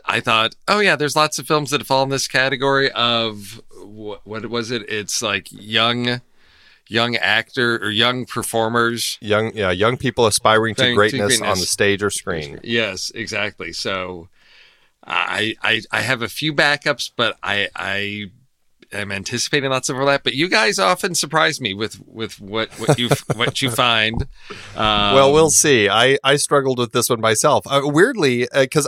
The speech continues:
Speaker 2: I, I couldn't think of many, uh, on top of my head. It was like, it was harder for me to come up with them.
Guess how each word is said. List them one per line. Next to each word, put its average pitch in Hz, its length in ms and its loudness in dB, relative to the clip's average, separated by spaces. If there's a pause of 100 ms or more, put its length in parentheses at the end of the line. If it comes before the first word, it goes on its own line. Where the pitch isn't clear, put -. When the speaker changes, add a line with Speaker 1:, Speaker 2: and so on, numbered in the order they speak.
Speaker 2:
I, 160 180 2
I 151 60 0
couldn't 240 280 -2
think - 260 0
of 127 120 -2
many, 92 440 -2 (440)
uh, 104 300 6
on 113 200 -2
top 120 180 2
of 117 40 -16
my 113 120 0
head. 135 240 0
It 98 60 -2
was 110 160 -2
like, 110 220 0
it 123 120 0
was 113 140 -4
harder 139 440 2
for 120 140 -6
me 107 300 -2
to 98 240 -4
come 110 260 -4
up 113 160 -2
with 104 160 -2
them. 80 300 -8